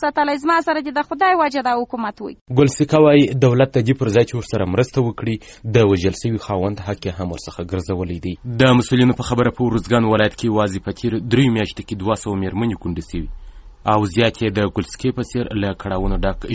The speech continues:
Speaker 2: ژوند لري. هڅه مو وکړه چې په دې تړاو د ارزګان ولایت د امنیه قومندانۍ نظر هم له ځان سره ولرو،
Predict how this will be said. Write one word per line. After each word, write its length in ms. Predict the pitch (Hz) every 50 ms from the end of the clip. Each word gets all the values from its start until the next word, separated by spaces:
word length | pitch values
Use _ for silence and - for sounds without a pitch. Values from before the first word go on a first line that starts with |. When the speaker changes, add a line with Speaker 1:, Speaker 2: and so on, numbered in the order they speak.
| 92
Speaker 2:
ژوند 240 | 90 113 110 98 90 85 85
لري. 180 | 85 85 87 82 _ - - -
هڅه 220 | 151 143 - - 151
مو 120 | 139 139 135
وکړه 180 | - - 131 120
چې 60 | - -
په 60 | 135 113
دې 80 | 120 127 -
تړاو 260 | 123 117 113 117 120
د 60 | 110 120 113
ارزګان 340 | 113 110 85 92 101 120 120 120 117
ولایت 220 | 113 113 113 87
د 40 | 101 101
امنیه 220 | 95 98 104 113 110 -
قومندانۍ 440 | - 120 113 110 107 104 104 110 110 110
نظر 240 | 104 90 95 104 - 90
هم 100 | 113 107 101 95
له 40 | 85 80
ځان 140 | 101 113 123 -
سره 160 | - 123 120
ولرو، 300 | 120 117 113 110 110 107